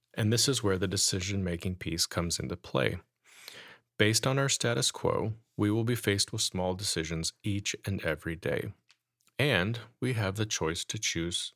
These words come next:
how we respond to them, either using our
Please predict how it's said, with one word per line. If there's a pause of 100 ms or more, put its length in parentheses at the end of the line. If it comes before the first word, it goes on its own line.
how
we
respond
to
them, (440)
either
using (100)
our